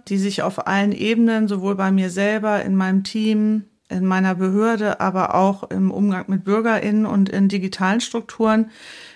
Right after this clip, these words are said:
wiederfinden sollten. Und bei Vertrauen geht es eben ganz doll, ähm, darum, auch zu gucken, wie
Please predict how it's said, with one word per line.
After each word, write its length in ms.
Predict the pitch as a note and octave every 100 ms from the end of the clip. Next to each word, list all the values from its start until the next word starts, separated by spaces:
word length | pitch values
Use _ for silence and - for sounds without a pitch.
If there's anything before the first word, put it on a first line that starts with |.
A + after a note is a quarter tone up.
| _
wiederfinden 640 | A3 A3 A3 A#3 A3+ A3+
sollten. 580 | G#3+ G#3 G#3+ A3 B3 C4 - - -
Und 80 |
bei 140 | F#3+ F#3
Vertrauen 480 | G#3 - F#3 G#3+ A3+
geht 180 | A3
es 140 | A3 G#3
eben 200 | G3+ G#3
ganz 280 | G3 G3+ -
doll, 340 | G3+ G3 G3 -
ähm, 280 | - F#3+ G3
darum, 380 | G3 F#3+ G3 G#3
auch 200 | - F#3
zu 160 | - G3+
gucken, 640 | A3+ G3+ G#3 G3 G3 G3 - - - -
wie 440 | G3 G#3 G#3